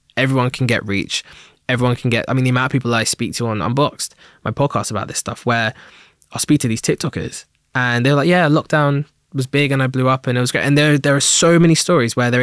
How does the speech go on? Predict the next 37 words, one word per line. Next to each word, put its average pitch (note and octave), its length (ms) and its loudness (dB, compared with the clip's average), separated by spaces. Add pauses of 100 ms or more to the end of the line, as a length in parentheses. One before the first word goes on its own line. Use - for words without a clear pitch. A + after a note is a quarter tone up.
able B2+ 80 -2
to - 120 -4
get B2 160 -4
huge E3+ 360 2
scale B2 260 0
very A#2 180 0
quickly, - 460 -6 (400)
and C3 160 0
brands E3 300 4
are C#3+ 60 4
becoming A2 320 -4
creators - 360 -6
now. F2 100 -4
Look C3+ 120 -2
at A2 80 -2
Ryanair, C#3 420 2
look A2+ 140 -4
at G2+ 80 -8
Duolingo, A#2+ 560 -2
the A2 60 -2
amount B2+ 160 0
of - 60 -4
scale C3+ 520 2
that G2+ 160 -4
these A#2 160 -4
companies A#2 540 -4
and G#2+ 80 -4
individuals A2+ 400 -2
can, A2 260 -6
can - 200 -8
find D#3 280 2
on A#2+ 80 0
these G#2+ 140 -6
platforms - 420 -8
of B2 80 -8
short D3 220 0
form. B2+ 260 -8